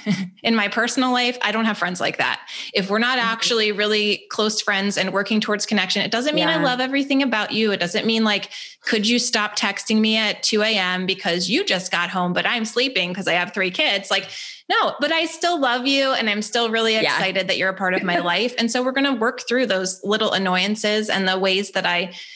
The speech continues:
Speaker 1: don't quite like the way you show up, because I know you're doing the same thing for me. And we're just trying our best to, um, this is a Ram Dass quote, but it's one of my fa-, favorites, which is, "We're
Speaker 2: Mm.
Speaker 1: all just walking each other home." And so I think about that
Speaker 2: Yeah.
Speaker 1: with my friendships, but I also think about that with my body.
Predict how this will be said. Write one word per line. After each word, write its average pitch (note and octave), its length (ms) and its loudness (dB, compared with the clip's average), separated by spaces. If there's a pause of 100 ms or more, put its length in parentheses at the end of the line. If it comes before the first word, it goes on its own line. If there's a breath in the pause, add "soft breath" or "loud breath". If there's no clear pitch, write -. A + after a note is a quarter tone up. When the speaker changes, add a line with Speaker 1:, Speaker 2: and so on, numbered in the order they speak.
(280 loud breath)
Speaker 1:
don't G#3 300 0
quite A3+ 240 0
like A#3+ 240 0
the C4+ 80 2
way C4+ 100 2
you C#4 160 2
show C4+ 240 2
up, C4+ 240 0
because B3 220 0
I B3 120 2
know C4 140 2
you're C#4 220 2
doing D#4 220 2
the D#4+ 100 2
same B3 260 2
thing B3+ 220 2
for B3+ 160 0
me. G#3 240 2
And F#3 100 0
we're F#3 140 0
just G#3 440 -2
trying G3+ 380 0
our A3+ 100 0
best F3+ 560 -4 (340 loud breath)
to, G#3 580 2
um, E3 420 -2
this F#3+ 140 -2
is F#3 100 0
a F3+ 80 2
Ram E3+ 240 0
Dass E3 300 -2
quote, F3 240 0
but F3 100 0
it's F3+ 100 -4
one F3 120 0
of E3+ 80 -2
my D#3+ 120 0
fa-, F3 280 -2 (100)
favorites, F3 380 0
which F3+ 160 0
is, F#3 180 0
"We're F#3+ 120 2
Speaker 2:
Mm. F3 40 2
Speaker 1:
all F3+ 60 0
just F3+ 180 -4
walking F3 320 0
each F3+ 160 0
other F3+ 220 0
home." F#3 360 0 (360)
And A3+ 180 2
so A#3+ 180 2
I A3+ 120 2
think C4+ 240 0
about G3 260 0
that F#3 140 0
Speaker 2:
Yeah. F#3+ 140 2
Speaker 1:
with G#3 100 0
my E3+ 40 -2
friendships, A3 540 -2
but G3+ 140 0
I G3 40 0
also G#3 300 0
think G#3 220 -2
about F3+ 260 -2
that F3 140 -2
with F3+ 120 -6
my F3 140 0
body. D#3+ 380 -2